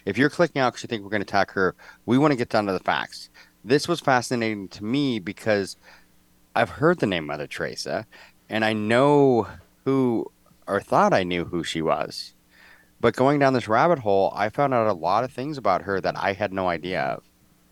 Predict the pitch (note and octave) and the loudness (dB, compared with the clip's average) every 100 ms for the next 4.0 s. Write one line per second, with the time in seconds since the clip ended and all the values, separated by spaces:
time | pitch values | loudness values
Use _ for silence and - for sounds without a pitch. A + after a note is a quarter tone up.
0 | _ _ _ _ _ _ - G#2 F#2 E2+ | _ _ _ _ _ _ -10 -4 -2 -2
1 | - - - F#2+ G#2 G2 A2+ C3+ C3 B2+ | -6 -16 -12 -6 -4 -2 -2 -4 -2 -2
2 | A2+ G#2+ - A#2+ A#2 G2+ F2+ F#2+ G#2 G#2 | 0 -2 -4 -8 -6 -4 0 -2 -2 -6
3 | G2 F2+ - A#2+ A#2 F#2+ E2 F#2 F2+ | -6 -6 -4 -6 2 4 4 0 -4